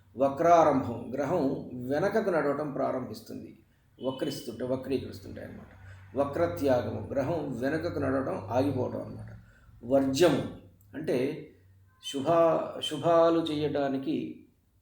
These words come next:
మనం ఏదైతే మంచి కార్యం చేద్దాం అనుకున్నప్పుడు అప్పుడు విడవదగ్గ కాలం. "ఇది వర్జం ఉందిరా" అంటాం. అంటే ఏంటి? వర్జం అంటే విడవదగ్గది, ఈ సమయంలో చేయకూడదని. అహ అంటే పగటి కాలం, అహము అంటే పగలు. భోజ్యము అంటే లగ్నములో మిగిలిన కాలము.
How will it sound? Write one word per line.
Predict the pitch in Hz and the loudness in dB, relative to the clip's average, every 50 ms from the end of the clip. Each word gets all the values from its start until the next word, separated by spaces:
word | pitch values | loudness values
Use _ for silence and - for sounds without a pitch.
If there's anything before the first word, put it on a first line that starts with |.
| _ _ - | _ _ -6
మనం | 131 139 143 143 | -2 0 0 2
ఏదైతే | 139 139 139 147 143 143 143 | 2 2 2 0 0 -2 -2
మంచి | 127 123 131 131 - - | -2 -2 -2 -4 -4 -4
కార్యం | - 151 143 143 147 143 131 | -2 0 0 0 -2 -4 -4
చేద్దాం | 131 131 120 117 127 123 | -4 -4 -4 -4 -6 -6
అనుకున్నప్పుడు | 120 120 117 117 120 120 117 120 120 - 156 151 | -6 -6 -8 -8 -10 -8 -8 -8 -10 -8 -8 -8
అప్పుడు | - 120 113 104 | -8 -8 -8 -6
విడవదగ్గ | 110 123 131 165 175 190 180 170 143 131 147 151 - | -4 0 2 4 4 4 4 4 2 2 0 -2 -2
కాలం. | 131 117 110 107 98 - - - _ _ _ _ _ _ _ | -2 -4 -4 -4 -8 -10 -14 -20 _ _ _ _ _ _ _
"ఇది | 123 131 | -2 2
వర్జం | 131 135 135 139 - 185 190 180 | 4 4 4 4 4 6 6 6
ఉందిరా" | 175 160 156 156 151 147 147 | 6 4 2 4 4 4 4
అంటాం. | 143 135 120 113 113 123 117 | 4 2 0 -2 -6 -6 -6
అంటే | 120 127 127 156 151 143 | -6 -6 -4 -2 -2 -2
ఏంటి? | 135 135 156 160 160 - | -2 -2 -2 -2 -2 -2
వర్జం | 127 131 135 131 - 160 160 143 139 | 0 -2 -2 0 0 0 0 0 0
అంటే | 135 135 190 | -2 -2 -2
విడవదగ్గది, | 180 139 135 135 156 170 156 147 131 113 120 110 113 110 - - - _ _ 131 | -2 0 2 4 4 6 6 4 4 2 0 -4 -6 -8 -10 -12 -18 _ _ 0
ఈ | 143 156 | 0 2
సమయంలో | 156 151 139 135 139 135 135 131 147 170 | 2 2 0 0 0 2 2 2 2 0
చేయకూడదని. | - 131 120 120 120 113 113 113 110 110 110 110 107 - - - - - _ _ _ _ _ - | 0 -2 -2 -2 -2 -4 -4 -6 -6 -6 -6 -6 -8 -10 -12 -16 -18 -20 _ _ _ _ _ -4
అహ | 131 131 156 151 131 120 - - - - | 2 4 6 6 6 4 0 -6 -10 -8
అంటే | 131 135 135 139 190 - - - - | -6 -6 -4 -4 -4 -6 -4 -4 -4
పగటి | 110 120 143 - 151 | -2 -2 -2 -2 -4
కాలం, | 135 131 117 107 104 104 - - - - | -6 -6 -6 -6 -6 -8 -10 -12 -8 -6
అహము | 92 107 120 135 131 131 139 | -4 -2 0 0 0 0 0
అంటే | 135 123 120 - 190 | 0 -2 -4 -6 -6
పగలు. | 185 - - - 107 104 - - - - _ _ _ _ - - - - - 120 107 | -6 -6 -6 -6 -6 -6 -8 -12 -14 -20 _ _ _ _ -20 -20 -20 -20 -16 -6 0
భోజ్యము | 123 160 175 156 131 - 170 151 143 131 127 | 2 4 4 4 2 2 2 2 2 0 0
అంటే | 127 - 190 | 0 -2 -2
లగ్నములో | 165 127 127 131 127 135 170 170 160 160 160 180 208 214 | 0 0 0 0 0 0 0 0 0 0 2 2 2 2
మిగిలిన | 185 143 135 135 143 160 165 240 254 254 220 180 | 2 4 4 4 4 4 4 4 4 4 4 4
కాలము. | - - 120 117 110 104 107 - 110 - - - | 4 2 0 -2 -2 -4 -6 -8 -12 -14 -16 -20